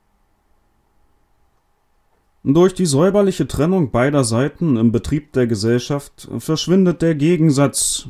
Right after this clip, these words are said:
der nur besteht, sofern sie eins sein wollen. Mit der Versicherung, sie stelle alles in Frage, bequemt sich Philosophie in diesem Jahrhundert, weit schmiegsamer als die ältere, der es bewusst um Rechtfertigung ging,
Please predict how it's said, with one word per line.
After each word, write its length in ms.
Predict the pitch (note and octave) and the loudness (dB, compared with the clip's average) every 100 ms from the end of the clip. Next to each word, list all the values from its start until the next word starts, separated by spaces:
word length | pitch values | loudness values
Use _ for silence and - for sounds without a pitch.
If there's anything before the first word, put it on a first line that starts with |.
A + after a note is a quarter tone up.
| - | -6
der 280 | A2 B2 B2 | 0 4 4
nur 260 | A#2 C#3 | 4 4
besteht, 600 | D3 F3+ - A#2 D3 - - | 2 -4 -4 -4 -4 -8 -10
sofern 640 | B2 C#3 - B2+ C3+ C#3 | -2 -2 0 0 2 0
sie 240 | D3 D3+ | -2 -4
eins 420 | B2+ C#3+ D#3 - | -2 0 0 0
sein 460 | - B2 C3 D3+ B2 | 0 2 4 2 2
wollen. 500 | A#2 B2 A2 G2+ F#2 - _ _ _ _ _ _ _ _ _ _ | 2 2 2 0 -4 -10 _ _ _ _ _ _ _ _ _ _
Mit 260 | - D3+ D3 | 2 4 4
der 120 | C#3+ | 0
Versicherung, 680 | C#3 C3+ G3+ G3 E3 A#2+ - - | 0 -2 -2 -2 0 0 -2 -4
sie 200 | A2 A2+ | -4 -4
stelle 480 | - B2 A#2+ - | -2 -2 -2 -4
alles 320 | A#2+ C#3 C3 - | -2 -2 -4 -4
in 160 | G#2+ | -6
Frage, 560 | F#2+ A2 C3 D3 C#3+ G2+ - _ _ - B2 | -4 -4 -2 0 -2 -4 -10 _ _ -8 -2
bequemt 500 | D3+ - D3 D3 - | -2 2 2 2 0
sich 180 | G3 - | -4 -2
Philosophie 600 | E3+ E3+ C#3+ - D#3 F#3 | -4 0 -2 -2 -4 0
in 120 | D3 | 0
diesem 320 | A#2 C#3 F3+ | 2 2 0
Jahrhundert, 840 | F3+ A#2+ B2 C3+ F3+ - - - - - | 0 2 2 2 0 -6 -14 -20 -16 -6
weit 360 | G#2 D3 F3+ | -2 -2 -4
schmiegsamer 720 | - D#3 F#3+ - G3 F#3 E3 | -4 -4 -4 -4 -2 0 -2
als 240 | A#2+ C3 - | -2 -4 -6
die 140 | B2 | -4
ältere, 680 | A2 C3 C#3+ D3+ E3 D3 - | 0 -2 -2 -6 -4 -4 -6
der 340 | - G#2+ A#2+ A2 | -6 0 0 0
es 100 | - | -2
bewusst 460 | A2 C3 D3+ - | -4 -2 -4 -4
um 140 | A2 G#2+ | -2 -2
Rechtfertigung 760 | A2 - A#2 A#2 C3+ B2+ A#2+ | -4 -6 -4 -4 -2 0 0
ging, 280 | C3+ C3+ | 2 2